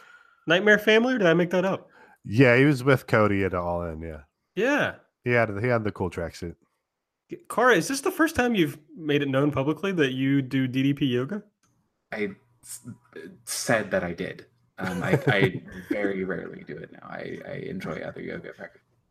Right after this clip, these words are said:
Speaker 1: Okay.
Speaker 3: It's better.
Speaker 1: Just wondering. Thanks.
Speaker 2: <laughs> It's a starter. It's a gateway yoga.
Speaker 1: <laughs>
Speaker 2: Uh, all right, here's, they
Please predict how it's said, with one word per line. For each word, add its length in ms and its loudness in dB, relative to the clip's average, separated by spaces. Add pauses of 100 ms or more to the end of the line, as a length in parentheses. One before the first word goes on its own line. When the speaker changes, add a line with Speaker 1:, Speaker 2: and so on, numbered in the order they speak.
(360)
Speaker 1:
Okay. 180 -8
Speaker 3:
It's 160 -12
better. 260 -16 (400)
Speaker 1:
Just 200 -6
wondering. 220 -6 (140)
Thanks. 300 -12 (480)
Speaker 2:
<laughs> 120 -4 (2250)
It's 100 -16
a 40 -4
starter. 440 0
It's 180 -4
a 120 0 (140)
gateway 360 -2
yoga. 320 -6 (720)
Speaker 1:
<laughs> 100 0 (1700)
Speaker 2:
Uh, 380 6
all 140 6
right, 120 6
here's, 260 6
they 340 4